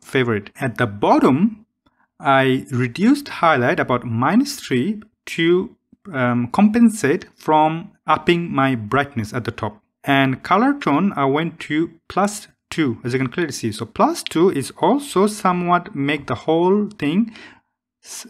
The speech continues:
reddish. Not really red, but it has this kind of negative green, uh, tone, which is also a great tool to get rid of any kind of color cast,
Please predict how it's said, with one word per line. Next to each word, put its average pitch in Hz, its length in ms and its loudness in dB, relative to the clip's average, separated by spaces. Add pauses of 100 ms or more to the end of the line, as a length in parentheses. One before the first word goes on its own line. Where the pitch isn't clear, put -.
reddish. 131 720 0
Not 226 240 0
really 262 200 4
red, 143 420 4
but 135 120 0
it 135 100 -4
has 170 240 -2
this 139 180 -6
kind 220 500 2
of 185 220 0
negative 165 920 -2
green, 156 480 -2 (680)
uh, 123 200 2
tone, 117 520 -2 (100)
which 139 180 -6
is 156 200 0
also 175 600 0
a 131 160 -2
great 151 460 -2
tool 151 340 0 (240)
to 143 80 -2
get 143 180 0
rid 143 100 2
of 147 120 0
any 139 160 -4
kind 139 160 -2
of - 100 -10
color 185 240 -6
cast, - 400 -10